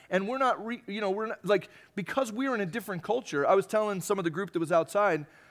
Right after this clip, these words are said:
if God inspired, if God breathed the scriptures today,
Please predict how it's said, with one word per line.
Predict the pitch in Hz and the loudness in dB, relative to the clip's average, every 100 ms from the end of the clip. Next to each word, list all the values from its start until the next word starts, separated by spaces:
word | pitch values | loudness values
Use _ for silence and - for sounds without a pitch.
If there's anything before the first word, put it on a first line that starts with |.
| - _ _ - | -20 _ _ 2
if | 165 - | 2 6
God | 220 247 285 254 | 8 10 8 4
inspired, | 220 - - 214 196 147 | -6 -6 0 4 6 4
if | - - | 2 4
God | 233 208 | 4 2
breathed | 165 220 247 240 175 180 | -4 -2 -2 -2 -6 -8
the | |
scriptures | - - 208 - 170 151 - - | -8 -6 -8 -4 -4 -4 -8 -8
today, | 165 147 143 95 | -2 2 2 0